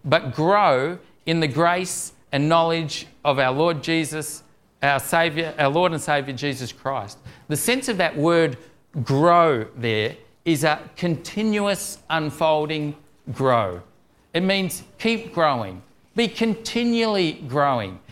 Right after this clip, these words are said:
in the grace and knowledge of our Lord and Saviour. And not only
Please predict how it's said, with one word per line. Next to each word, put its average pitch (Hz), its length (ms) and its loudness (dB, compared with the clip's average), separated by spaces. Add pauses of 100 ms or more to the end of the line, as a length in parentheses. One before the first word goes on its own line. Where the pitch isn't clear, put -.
(200)
in 180 180 2
the 156 80 2
grace 170 640 2
and 147 160 -2
knowledge 165 540 -2
of 143 140 -4
our 135 340 0
Lord 156 400 0 (100)
and 127 180 -4
Saviour. 117 540 -4 (840)
And 165 120 0
not 214 140 4
only 214 300 0